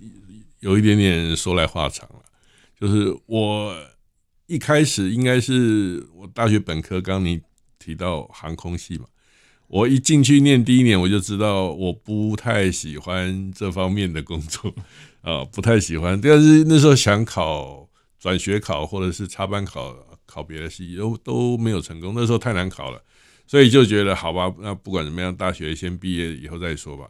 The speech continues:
那大学就混了四年，成绩尚可，就这样毕业了。可是大学本科以外的，的，就上课以外的时间都在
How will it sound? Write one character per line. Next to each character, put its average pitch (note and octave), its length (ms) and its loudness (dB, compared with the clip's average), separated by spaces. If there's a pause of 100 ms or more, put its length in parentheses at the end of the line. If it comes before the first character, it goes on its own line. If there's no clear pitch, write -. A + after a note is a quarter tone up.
(520)
那 G#2 260 -4 (120)
大 A2+ 160 0
学 F#2+ 180 0
就 F#2 580 -6 (200)
混 A#2 240 0
了 G2 160 0
四 - 360 -4
年， E2 380 -6 (220)
成 G#2+ 200 -2
绩 A#2 160 2
尚 A2+ 240 2
可， C#2+ 300 -12 (180)
就 F2 140 -14
这 E2+ 80 -8
样 E2+ 140 -8
毕 E2+ 180 -14
业 D2+ 140 -12
了。 C2+ 160 -20
可 G2 120 -8
是 A#2+ 160 0
大 B2+ 160 2
学 A2 460 4 (340)
本 F#2 200 -4
科 A#2 260 0
以 F#2 140 0
外 G#2+ 240 0
的， F2+ 240 -4 (520)
的， F2 260 -16
就 G#2+ 180 -6
上 B2+ 200 0
课 A2+ 160 0
以 F#2+ 120 2
外 A2 120 0
的 G2 120 -2
时 F2 160 -10
间 F#2+ 180 -6
都 G2+ 140 -6
在 F#2+ 440 -6